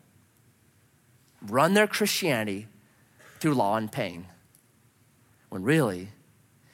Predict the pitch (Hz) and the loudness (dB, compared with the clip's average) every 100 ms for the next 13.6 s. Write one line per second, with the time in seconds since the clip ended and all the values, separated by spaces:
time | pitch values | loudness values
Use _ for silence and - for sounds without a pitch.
0 | - - 131 139 139 - 107 92 104 107 | -8 -4 -2 -2 -2 -4 -8 -4 -2 -2
1 | - - - - - _ _ _ - 107 | -4 -8 -10 -16 -20 _ _ _ -16 -14
2 | - 123 107 87 - - - _ - - | -6 -4 -4 -8 -16 -20 -20 _ -20 -20
3 | - 110 101 - 139 135 117 - - 147 | -14 -10 -8 -4 0 0 0 -6 -8 -6
4 | 117 101 110 107 104 110 95 101 87 - | -6 -6 -8 -8 -8 -8 -8 -10 -12 -16
5 | 85 - - 101 - _ _ _ _ _ | -16 -18 -18 -20 -20 _ _ _ _ _
6 | _ _ _ _ - - 117 247 226 247 | _ _ _ _ -10 -6 0 4 4 4
7 | 247 262 170 - - - 151 151 220 247 | 4 2 0 -8 -10 -4 0 2 6 6
8 | 262 277 269 233 233 226 113 - - _ | 6 2 2 4 6 6 2 -6 -20 _
9 | _ _ - _ _ _ _ _ _ _ | _ _ -20 _ _ _ _ _ _ _
10 | _ _ _ _ _ 123 131 120 120 104 | _ _ _ _ _ -10 -6 -4 -6 -8
11 | 87 92 _ _ _ _ _ _ _ _ | -12 -14 _ _ _ _ _ _ _ _
12 | _ _ - - 139 165 170 143 131 127 | _ _ -8 -4 2 6 6 6 2 4
13 | 156 135 143 131 117 | 2 2 2 2 2